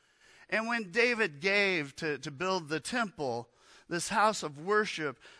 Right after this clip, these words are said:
David understood something, I think, that there's nothing greater. There's nothing that has greater influence or greater longevity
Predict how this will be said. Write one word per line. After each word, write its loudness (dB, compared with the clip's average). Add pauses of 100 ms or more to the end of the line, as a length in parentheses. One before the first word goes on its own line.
(120)
David 4
understood 0
something, -4
I 0
think, -6 (440)
that -2
there's 4
nothing -2
greater. 2 (1600)
There's 4
nothing 2
that 2
has 4
greater 2
influence -6 (560)
or -2
greater 4
longevity 2